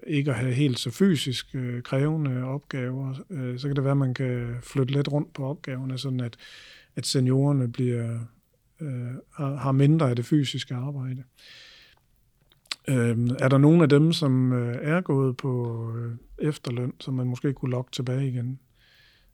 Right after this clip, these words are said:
Eller nogen af dem, der er gået på folkepension? Nu er reglerne jo lige blevet lavet om, øh, heldigvis, øh, sådan at folkepensionisterne må tjene noget, uden at det bliver modregnet i deres folkepension.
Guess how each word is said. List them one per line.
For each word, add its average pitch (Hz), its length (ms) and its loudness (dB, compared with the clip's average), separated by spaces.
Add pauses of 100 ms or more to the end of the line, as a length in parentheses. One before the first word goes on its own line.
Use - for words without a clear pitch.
(100)
Eller 127 240 2
nogen 139 180 6
af 139 60 6
dem, 139 180 4
der 143 80 2
er 117 280 -2
gået 120 380 -2
på 123 100 -10
folkepension? 151 720 -4
Nu 143 280 0 (420)
er 135 120 -2
reglerne 131 380 4
jo 127 60 2
lige 151 180 4
blevet 131 240 0
lavet 123 320 0
om, 139 240 -2 (200)
øh, 123 540 -6 (260)
heldigvis, 160 720 0 (100)
øh, 135 240 -4
sådan 139 320 2
at 123 200 -2
folkepensionisterne 135 1120 -2
må 120 320 -4
tjene 147 440 2
noget, 135 480 0
uden 156 340 4
at 123 160 -4
det 123 100 -4
bliver 127 140 -2
modregnet 131 600 4
i - 20 0
deres 120 220 -4
folkepension. 135 680 -4